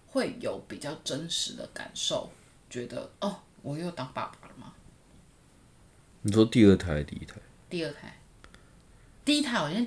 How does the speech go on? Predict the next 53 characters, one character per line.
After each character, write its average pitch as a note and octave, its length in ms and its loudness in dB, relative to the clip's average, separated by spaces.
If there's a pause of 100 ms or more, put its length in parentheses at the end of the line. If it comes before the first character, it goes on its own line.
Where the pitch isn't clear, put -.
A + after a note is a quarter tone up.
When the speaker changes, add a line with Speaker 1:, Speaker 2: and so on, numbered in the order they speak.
(100)
Speaker 1:
第 C4+ 140 6
一 - 20 6
胎 B3 160 2
你 F#3 100 2
什 E3+ 160 -4
么 A#2 80 -4
时 C#3 60 -8
候 D3+ 80 -6
才 C3 140 -8
有 C3+ 60 -6
感 - 200 -12
觉 - 120 -16
到 - 180 -10
你 - 80 -14
是 - 80 -12
一 - 20 -12
个 - 100 -18
爸 - 100 -12
爸？ - 160 -20 (260)
Speaker 2:
我 G#2 180 10
一 D3 40 10
直 C3 120 0
都 A2 140 6
蛮 F#2 160 8
有 F2 100 4
感 D#2 180 0
觉 D#2+ 100 -6
我 D2+ 120 -2
是 - 160 -2
一 - 20 2
个 C2+ 120 -4
爸 B1 160 -6
爸 - 160 -10
的。 - 100 -14 (640)
Speaker 1:
啊， D#4 160 -2
其 - 120 2
实 F#4 60 0
我 B3 60 4
到 C4+ 100 4
现 C#4+ 160 0
在 C4+ 60 -2
都 - 20 2
没 A#3+ 120 6
有 G#3 60 -2
感 D3 140 -4
觉 C3 80 -2
我 C3 80 -6
是 E3+ 120 -8
一 - 20 -6
个 C#3 60 -8
妈 C3+ 240 -8
妈 C3 80 -10
欸。 - 140 -14